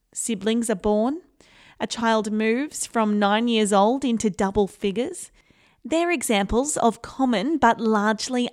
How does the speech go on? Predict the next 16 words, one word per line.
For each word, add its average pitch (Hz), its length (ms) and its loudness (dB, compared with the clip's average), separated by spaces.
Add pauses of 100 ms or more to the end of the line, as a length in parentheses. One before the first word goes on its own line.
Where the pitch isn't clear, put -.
unacknowledged 208 880 -4
shifts. - 640 -8 (880)
Tali 240 400 0
and 208 100 0
Sarah 190 320 2
started 185 500 0
by 185 180 0
pondering 208 520 -2
the 190 80 -4
milestones 185 920 -2
their 196 320 -2
own 233 240 0
children 196 480 -4
were 185 120 -2
passing 190 480 -4
through. - 420 -6